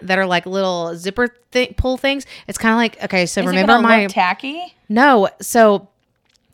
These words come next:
Speaker 1: and I don't know. I would have to look it up. But
Speaker 2: I'm looking it up right now.
Speaker 1: they're, like, little, like, or you can just tie a ribbon around it. So my Spanx dress that I ordered, remember it had, like,
Speaker 2: Yes.
Speaker 1: a, a really long, little tiny tab thing, and you can't tell.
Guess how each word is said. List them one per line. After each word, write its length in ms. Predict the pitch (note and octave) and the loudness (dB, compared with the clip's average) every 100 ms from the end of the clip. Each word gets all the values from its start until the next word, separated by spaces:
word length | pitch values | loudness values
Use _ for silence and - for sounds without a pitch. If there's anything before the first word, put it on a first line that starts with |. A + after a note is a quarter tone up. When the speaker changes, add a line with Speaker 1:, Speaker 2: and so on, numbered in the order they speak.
| - | -10
Speaker 1:
and 100 | G3+ | -4
I 80 | F3+ | -4
don't 120 | F#3+ | -4
know. 260 | E3+ F3 D#3 E3+ | -6 -8 -8 -8
I 60 | |
would 100 | F3 | -8
have 140 | F#3+ F#3+ | -8 -8
to 80 | |
look 180 | E3+ E3 | -6 -4
it 80 | E3+ | -2
up. 160 | E3+ - | -2 2
But 80 | |
Speaker 2:
I'm 180 | A3+ C#4 | 0 0
looking 220 | C4 C4 B3 | -2 -2 0
it 120 | G#3+ | 2
up 160 | G3+ | 2
right 180 | G3+ G3 | 2 -2
now. 400 | F3+ A3 A#2+ G2 | 0 -2 -2 -2
Speaker 1:
they're, 140 | G3+ A3 | 2 4
like, 140 | G#3+ | 4
little, 260 | G#3 A3+ A#3+ | 2 2 4
like, 160 | A3+ D#3 - - - - G#3 - | 2 0 -20 -20 -20 -14 -12 2
or 200 | A3+ D#4 | 6 6
you 120 | D#4 | 6
can 80 | C#4 | 4
just 240 | C#4 - | 0 -4
tie 240 | - A3 B3 | -2 4 4
a 80 | |
ribbon 260 | G3+ A#3 B3 | 4 2 4
around 200 | F#3 E3 | 2 2
it. 100 | D#3+ | 0
So 200 | - G3+ | 0 0
my 180 | F#3+ G3+ | 2 0
Spanx 580 | A#3 - - F3+ G#3 - | 0 -6 -2 -2 -2 -2
dress 280 | B3+ B3 C#4 | 0 0 0
that 80 | |
I 80 | C4 | 0
ordered, 320 | B3+ C4+ C4+ | 0 0 0
remember 300 | A3+ F#3+ G#3 | 0 -2 0
it 120 | B3+ G#2 | -2 -2
had, 220 | F3+ G3+ | -4 -2
like, 160 | G3 | -2
Speaker 2:
Yes. 120 | G#3 - - - - | -2 -6 -16 -18 -8
Speaker 1:
a, 60 | G3 | -6
a 20 | |
really 380 | F3 G3 G#3 G#3 | -4 -2 -2 -4
long, 460 | F3 E3 F3 F#3 F3+ | -4 -2 0 -2 -2
little 340 | E3+ F3 F#3+ | -4 -2 -2
tiny 520 | - F#3 F3+ F3 E3 - _ _ _ _ _ _ | -4 -4 -4 -4 -6 -10 _ _ _ _ _ _
tab 340 | - G#3+ A#3+ F#3+ | -8 -2 -2 -2
thing, 160 | E3 | -2
and 160 | F3 G3+ | -2 -4
you 80 | A3 | -8
can't 340 | - C#4 - | -6 -6 -6
tell. 440 | - G3 F3 C3+ | -6 -2 -2 -4